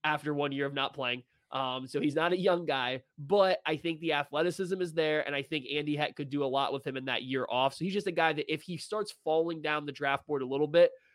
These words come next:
and maybe same thing, maybe you can make it work with him at right tackle. I doubt it, but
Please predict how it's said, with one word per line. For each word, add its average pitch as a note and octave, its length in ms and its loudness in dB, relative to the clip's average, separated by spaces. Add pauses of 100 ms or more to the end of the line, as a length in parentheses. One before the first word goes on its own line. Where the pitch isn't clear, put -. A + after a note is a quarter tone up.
(160)
and A3 140 6
maybe A#3+ 240 6
same A3 260 4
thing, G3+ 260 0
maybe F#3 260 4
you F#3+ 200 -2
can E3+ 160 0
make F3 200 0
it D#3 100 0
work D#3+ 220 2
with D3+ 100 -4
him D3+ 100 0
at C3 100 -2
right B2+ 200 0
tackle. D3 480 2
I B2 60 -4
doubt C3+ 300 2
it, G3+ 180 0
but E3 120 0